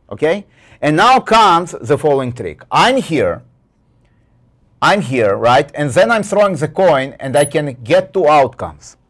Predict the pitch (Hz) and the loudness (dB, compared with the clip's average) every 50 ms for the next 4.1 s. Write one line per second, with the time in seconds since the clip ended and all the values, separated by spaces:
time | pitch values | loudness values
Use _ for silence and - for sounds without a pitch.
0 | _ _ _ _ _ _ _ _ _ - - 127 120 - 233 277 277 - - 214 | _ _ _ _ _ _ _ _ _ -4 -4 -2 2 2 2 2 2 2 2 4
1 | 180 156 143 135 - - 131 113 120 131 - - - 139 135 135 120 120 170 180 | 4 4 4 2 0 0 2 2 0 -2 -4 -4 -2 -2 0 0 2 2 2 2
2 | 151 - 131 117 120 143 147 - _ _ _ _ - - _ _ _ _ _ _ | 2 -2 -4 -6 -6 -8 -12 -14 _ _ _ _ -20 -20 _ _ _ _ _ _
3 | _ _ _ _ _ _ _ _ _ _ _ _ - 117 139 139 131 127 143 180 | _ _ _ _ _ _ _ _ _ _ _ _ -2 2 2 4 4 2 0 -4
4 | 170 - | -8 -14